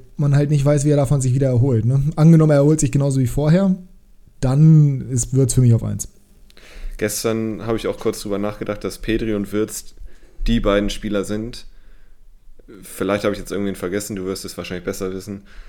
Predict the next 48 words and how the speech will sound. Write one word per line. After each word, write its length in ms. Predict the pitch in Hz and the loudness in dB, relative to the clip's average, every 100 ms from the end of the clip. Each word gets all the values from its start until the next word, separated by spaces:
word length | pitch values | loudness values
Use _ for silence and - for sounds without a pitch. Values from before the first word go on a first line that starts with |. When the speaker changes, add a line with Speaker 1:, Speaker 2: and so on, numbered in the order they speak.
| - - - | -18 -12 -10
Speaker 2:
Aber 400 | - 95 95 92 - - - - - | -6 -4 -4 -6 -4 -4 -6 -12 -6
bei 100 | 104 | -4
den 240 | 113 117 | -2 0
beiden 520 | 101 101 98 104 127 - - | 0 0 0 -4 -10 -14 -16
hat 180 | - - | -10 -6
man 120 | 104 | -6
vom 180 | - 104 | -6 -6
ersten 480 | - 92 127 - 117 | -4 -2 -4 -6 -10
Spiel 320 | - 120 117 | -10 -6 -4
an 160 | 87 92 | -4 -6
gesehen, 380 | 92 85 95 98 | -6 -6 -6 -6
was 180 | 95 | -6
die 120 | 101 76 | -8 -6
alles 280 | 98 92 | -6 -6
haben. 360 | 90 87 87 87 - - - - - - - | -6 -6 -6 -12 -16 -18 -20 -20 -20 -18 -10
Das 140 | 98 | -8
sind 160 | 104 98 | -6 -4
die 60 | |
beiden 160 | 104 101 | -2 -2
Spieler. 360 | - 98 90 98 | -2 -4 -4 0
Wirtz 320 | 113 110 - | 0 0 -2
leider 320 | 95 110 104 | 0 2 0
in 140 | 104 | -2
Bremen 300 | 101 101 110 | -4 -2 -4
debütiert 580 | 113 113 117 - 117 117 | -4 -4 -6 -4 -6 -6
in 80 | 113 | -8
der 80 | 104 | -8
Bundesliga 520 | 117 120 - 120 117 | -6 -8 -8 -8 -8
mit 160 | 110 - | -8 -10
siebzehn. 440 | 110 - 127 131 - _ - - - - - - - | -12 -10 -10 -10 -16 _ -20 -18 -18 -16 -18 -18 -10
Vom 240 | - 113 | -4 -4
ersten 400 | 120 156 - 143 | -2 -2 -2 -10
Spiel 320 | - - 110 | -8 -4 -2
an 300 | 76 95 131 - | -2 -4 -6 -8
gespielt, 320 | - - 135 | -8 -2 0
als 140 | 107 | 0
ob 100 | 113 | -2
er 80 | 117 | -6
fünf, 220 | - 131 | -6 -8
sechs 200 | - 117 117 | -4 -4 -2
Jahre 220 | 110 113 | -4 -6
schon 200 | 117 110 | -6 -8
auf 80 | - | -6
Topniveau 400 | 95 95 87 92 | -8 -6 -6 -6
spielt. 420 | - 107 120 - | -8 -10 -10 -6
Genauso 320 | 101 104 107 | -2 -2 -2
wie 120 | 104 | -6
Pedri, 480 | 101 113 95 95 | -2 -4 -4 -6